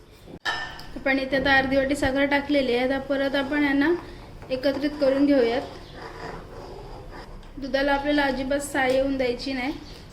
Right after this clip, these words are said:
त्यामुळे आपल्याला पूर्णपणे सतत ढवळत राहायला लागणार आहे, कारण आपलं दूध ओतून पण जाऊन द्यायचं नाही.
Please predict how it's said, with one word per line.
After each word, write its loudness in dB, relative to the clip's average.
त्यामुळे 0
आपल्याला 2
पूर्णपणे 2
सतत 0
ढवळत 2
राहायला 4
लागणार 2
आहे, 2
कारण 2
आपलं 0
दूध 0
ओतून 4
पण 6
जाऊन 6
द्यायचं 4
नाही. 4